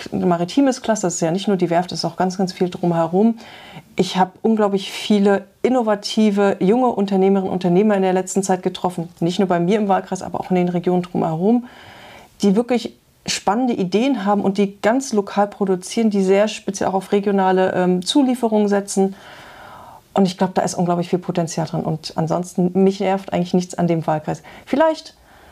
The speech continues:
dass na-, na-, natürlich da eine sehr große C-D-U-Dominanz ist, die wir gerne brechen würden. Aber wenn ich die Entwicklung auch der letzten Jahre sehe, ähm, wir Grünen sind dort inzwischen eine etablierte Kraft. Wir sind drittstärkste Kraft, äh, im Kreis und zum Beispiel auch in der Stadt Stralsund.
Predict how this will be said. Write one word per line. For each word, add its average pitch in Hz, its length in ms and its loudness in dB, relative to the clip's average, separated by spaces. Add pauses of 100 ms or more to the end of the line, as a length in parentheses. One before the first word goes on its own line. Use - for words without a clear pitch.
(880)
dass - 200 -2
na-, 208 160 4
na-, 196 120 2
natürlich 190 520 0
da 196 80 0
eine 170 160 0
sehr 175 140 2
große 175 340 -8
C-D-U-Dominanz 202 840 2
ist, 180 160 -4
die 170 80 0
wir 156 80 2
gerne 147 220 0
brechen 226 460 -2
würden. 190 380 0
Aber 175 480 2 (520)
wenn 208 180 2
ich 214 80 -4
die - 100 -2
Entwicklung 208 580 2
auch - 140 -2
der 180 140 0
letzten 170 340 0
Jahre 151 340 0
sehe, 160 480 -2 (420)
ähm, 151 360 -2 (440)
wir 185 100 4
Grünen 202 260 2
sind 196 220 0
dort 185 160 -2
inzwischen 180 280 -4
eine 175 160 0
etablierte 170 480 -2
Kraft. 196 300 -4
Wir 170 80 -2
sind 165 180 -4
drittstärkste 220 600 -4
Kraft, - 380 -6
äh, 185 260 -2
im 180 100 -2
Kreis - 400 -4
und 180 220 -6
zum 175 100 -6
Beispiel 165 200 -4
auch - 80 -10
in 165 60 -4
der 156 60 -2
Stadt - 240 -8
Stralsund. 185 640 0